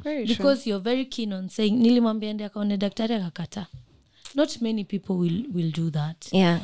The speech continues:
Speaker 2: Because, first of all, they're like, "I'm going through this alone."
Speaker 1: Mm.
Speaker 2: You know,
Speaker 3: Mm.
Speaker 2: it is me,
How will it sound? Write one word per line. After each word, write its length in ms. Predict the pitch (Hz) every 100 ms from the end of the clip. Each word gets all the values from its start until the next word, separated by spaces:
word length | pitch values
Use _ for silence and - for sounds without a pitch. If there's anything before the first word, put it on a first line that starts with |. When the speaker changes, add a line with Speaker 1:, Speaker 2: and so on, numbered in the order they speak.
| -
Speaker 2:
Because, 480 | 214 233 285 254 262
first 300 | - 254 247
of 140 | 214 208
all, 200 | 214 208
they're 140 | 202 190 190
like, 260 | 214 _ _ _ _ - - _ _ _ -
"I'm 180 | 214 220
going 260 | 233 233 202
through 240 | 202 196
this 240 | 185 180 -
alone." 640 | 180 165 165 175 170 165 156
Speaker 1:
Mm. 680 | 214 202 190 190 190 202 220 _ _
Speaker 2:
You 140 | 208 254
know, 220 | 240 165 -
Speaker 3:
Mm. 340 | 196 180 175 190
Speaker 2:
it 180 | - 240
is 200 | 202 196
me, 540 | 226 247 254 254 294